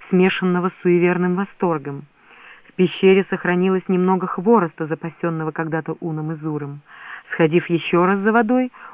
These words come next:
Ун развёл костёр и стал жарить оленье мясо. Это было и вызовом,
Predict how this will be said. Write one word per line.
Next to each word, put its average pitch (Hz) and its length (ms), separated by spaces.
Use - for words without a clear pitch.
Ун 247 240
развёл 170 420
костёр 226 520
и 160 120
стал 214 320
жарить 165 480
оленье 156 480
мясо. 151 480
Это 170 240
было 175 240
и 185 200
вызовом, 233 680